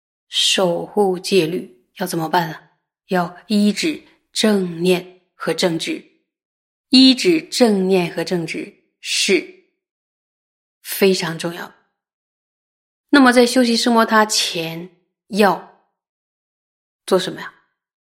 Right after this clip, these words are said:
先守护戒律。能依止正念正知而护戒的话，这本身就是修定的前行。我再说一遍，能依止正知正念而护戒的话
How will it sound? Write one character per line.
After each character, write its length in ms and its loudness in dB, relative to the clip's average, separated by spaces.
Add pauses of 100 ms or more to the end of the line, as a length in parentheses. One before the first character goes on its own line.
先 600 0
守 460 -6
护 500 -4
戒 200 -2
律。 400 -16 (1300)
能 300 6
依 220 8
止 300 2
正 260 0
念 220 2
正 180 0
知 160 -2
而 100 -4
护 320 -2
戒 220 2
的 140 -10
话， 260 -8
这 100 -2
本 320 -4
身 320 -2
就 320 -2
是 600 -4
修 680 0
定 240 0
的 100 -10
前 280 -6
行。 220 -6
我 60 -8
再 140 0
说 180 -4
一 60 -6
遍， 180 -4 (460)
能 240 6
依 180 6
止 200 -2
正 260 0
知 140 -2
正 200 -2
念 420 -6 (580)
而 260 0
护 220 2
戒 180 0
的 100 -8
话 320 -10